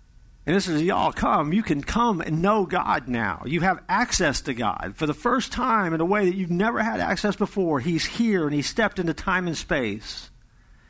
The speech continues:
And the light of the world has arrived. God's turned the light on.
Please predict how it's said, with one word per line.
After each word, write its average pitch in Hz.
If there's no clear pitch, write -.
And 135
the 131
light 139
of 160
the 165
world 160
has 120
arrived. -
God's 117
turned 104
the -
light 98
on. -